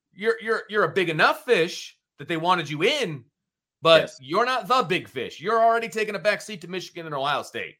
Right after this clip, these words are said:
Speaker 2: Yep.
Speaker 1: right? So you're not gonna have the say that you think you're gonna have coming into the Big Ten. I, I, I firmly believe that.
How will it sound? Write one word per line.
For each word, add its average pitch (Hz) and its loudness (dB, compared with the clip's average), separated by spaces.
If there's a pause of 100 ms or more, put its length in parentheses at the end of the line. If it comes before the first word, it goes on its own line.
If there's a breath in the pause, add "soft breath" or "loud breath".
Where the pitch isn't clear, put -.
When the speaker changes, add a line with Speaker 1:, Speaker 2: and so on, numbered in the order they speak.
(240)
Speaker 2:
Yep. 101 -4
Speaker 1:
right? 131 0 (200)
So 139 -2 (240)
you're 170 -4
not 240 -4
gonna 202 -6
have 202 -2
the 160 -8
say 190 -6
that 160 -8
you 139 -14
think 208 -4
you're 156 -6
gonna 131 -8
have 123 -4
coming 135 -8
into 127 -10
the 117 -10
Big 104 -10
Ten. 90 -6
I, 95 -8
I, 135 0
I - -2
firmly 170 0
believe 104 -10
that. 101 -2